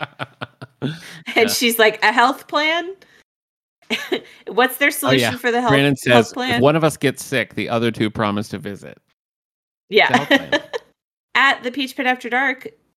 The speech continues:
Speaker 2: Devin's band rocking the
Speaker 1: Yeah, they
Speaker 2: house.
Speaker 1: are.
Speaker 2: Everyone is, it's, and it looks full
Speaker 1: Yeah.
Speaker 2: in the peach
Speaker 1: Yeah.
Speaker 2: pit.
Speaker 1: Hopefully David remembered the
Speaker 2: Finally.
Speaker 1: white wine, so everything's going well.
Speaker 2: Hopefully.
Speaker 1: Yep.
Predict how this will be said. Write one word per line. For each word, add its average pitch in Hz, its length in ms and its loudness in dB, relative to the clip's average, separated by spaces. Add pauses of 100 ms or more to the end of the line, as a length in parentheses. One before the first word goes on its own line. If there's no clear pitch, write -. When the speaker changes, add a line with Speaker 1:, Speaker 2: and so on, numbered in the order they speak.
Speaker 2:
Devin's 226 420 0
band 196 640 2 (400)
rocking 196 360 2
the 160 60 -4
Speaker 1:
Yeah, 165 60 -6
they 175 60 0
Speaker 2:
house. 175 300 -4
Speaker 1:
are. 113 160 -2
Speaker 2:
Everyone 185 440 0
is, 160 360 0
it's, 214 260 2
and 190 180 2
it 180 160 6
looks 226 280 2
full 226 400 2
Speaker 1:
Yeah. 151 160 -2 (140)
Speaker 2:
in 208 140 -4
the 214 60 -2
peach 226 300 -6
Speaker 1:
Yeah. 120 200 0
Speaker 2:
pit. - 160 -14
Speaker 1:
Hopefully 120 400 -2
David 110 320 -4
remembered 208 260 4
the 247 60 0
Speaker 2:
Finally. 254 220 -2
Speaker 1:
white 104 180 -4
wine, 135 460 -2
so - 160 -10
everything's 101 380 -8
going 82 260 -10
well. 117 240 -2
Speaker 2:
Hopefully. 202 560 0
Speaker 1:
Yep. - 220 -10